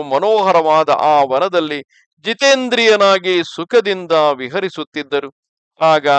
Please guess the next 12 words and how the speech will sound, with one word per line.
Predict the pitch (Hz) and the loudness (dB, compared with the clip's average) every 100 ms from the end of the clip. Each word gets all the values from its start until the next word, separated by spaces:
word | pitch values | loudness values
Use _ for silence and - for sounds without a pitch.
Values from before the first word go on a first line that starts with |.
| 139 131 | 2 2
ರಾಮನು | 127 180 175 147 135 _ _ _ _ - | 2 0 -2 -4 -10 _ _ _ _ -6
ಅತಿ | |
ಮನೋಹರವಾದ | 240 214 233 262 247 233 226 214 208 196 190 180 170 | 0 2 4 4 4 4 4 4 4 4 4 2 0
ಪರ್ವತ | 175 220 233 196 180 | 0 2 2 2 0
ಪ್ರದೇಶಗಳಲ್ಲಿಯೂ | 151 170 214 190 185 170 170 165 160 156 151 | -2 0 -2 -2 -2 2 2 0 -4 -4 -8
ನಿರ್ಮಲವಾದ | 147 175 233 226 190 175 170 160 156 | -6 -6 -4 -2 0 0 2 2 0
ತೀರ್ಥವುಳ್ಳ | - 151 190 _ 196 170 160 151 | -2 -6 -10 _ -6 -4 -2 -2
ಅಲ್ಲಿನ | - 165 170 151 | -2 -2 -2 -2
ಮಾಲ್ಯವತಿ | 143 131 185 220 202 185 165 156 147 | 0 -2 -2 -2 -2 -2 -4 -4 -4
ನದಿಯಲ್ಲಿಯೂ | 131 156 196 156 151 147 135 - _ _ | -4 -4 -2 -2 -4 -8 -10 -12 _ _
ಆಗಾಗ | 165 170 151 151 143 | 0 2 4 2 2
ವಿಹರಿಸುತ್ತಾ | 139 127 135 180 165 156 - 143 | 0 -2 -4 -4 -6 -10 -4 0